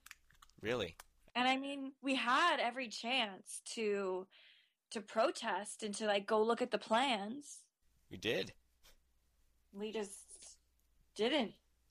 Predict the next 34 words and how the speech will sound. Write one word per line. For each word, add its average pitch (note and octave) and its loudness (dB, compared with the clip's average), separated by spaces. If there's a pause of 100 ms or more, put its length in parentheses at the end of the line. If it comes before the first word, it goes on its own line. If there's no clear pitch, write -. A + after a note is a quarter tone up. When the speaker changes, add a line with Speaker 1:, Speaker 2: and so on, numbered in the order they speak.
Speaker 1:
And A2 0
that B2 10
one C3 2
joke A2 2
inspired G2+ 2
a F#2+ -4
completely A2 -4
different A2 -2
text G2 0
adventure F2+ -4
that F2 -4
he F2+ -8
wrote, E2+ -6
where - -8 (720)
you F#2+ -4
had G2 4
to, F2 -4
um, E2 -8 (720)
like, G#2 -4
the A2+ -4
whole E3 4
point D#3+ 6
of A#2+ 4
the B2 -2
game A#2+ 6
was G2+ -2
that - -8
you G2 -8
had G2 -6
to F#2+ -8 (300)
change B2 2
your A2 0 (100)
mailing G#2 4
address F#2 2